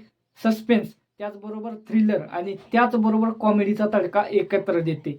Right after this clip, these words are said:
आणि जशा या मूव्हीबद्दल आपण अपेक्षा ठेवल्या होत्या, त्या अपेक्षेवर ही मूव्ही शंभर टक्के खडी उभारते. तसेच मूव्हीमध्ये काही निगेटिव्ह पॉइंट्स देखील आहेत, आणि त्यामध्ये मोठा निगेटिव्ह पॉइंट म्हणजे व्हिलन. व्हिलन त्यांनी यावेळी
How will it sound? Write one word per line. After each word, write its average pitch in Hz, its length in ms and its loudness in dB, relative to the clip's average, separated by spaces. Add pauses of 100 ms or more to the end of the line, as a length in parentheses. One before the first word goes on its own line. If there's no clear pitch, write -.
(140)
आणि 214 180 8
जशा 220 260 4
या 240 160 6
मूव्हीबद्दल 214 600 6
आपण 190 220 0
अपेक्षा 208 440 -2
ठेवल्या 190 300 0
होत्या, 175 240 0 (340)
त्या 190 100 -8
अपेक्षेवर 202 640 -10
ही 190 160 -12
मूव्ही 196 340 -12 (340)
शंभर 277 420 6
टक्के 220 360 0
खडी 202 180 4
उभारते. 160 560 0 (440)
तसेच 277 260 -6
मूव्हीमध्ये 269 600 -6
काही 240 280 -6
निगेटिव्ह 226 440 -8
पॉइंट्स 226 280 -10
देखील 208 320 -10
आहेत, 160 200 -12 (340)
आणि 185 320 -6
त्यामध्ये 233 480 6
मोठा 214 360 6
निगेटिव्ह 226 420 2
पॉइंट 214 260 2
म्हणजे 214 280 4
व्हिलन. 180 400 0 (540)
व्हिलन 220 400 4
त्यांनी 233 320 2
यावेळी 220 400 0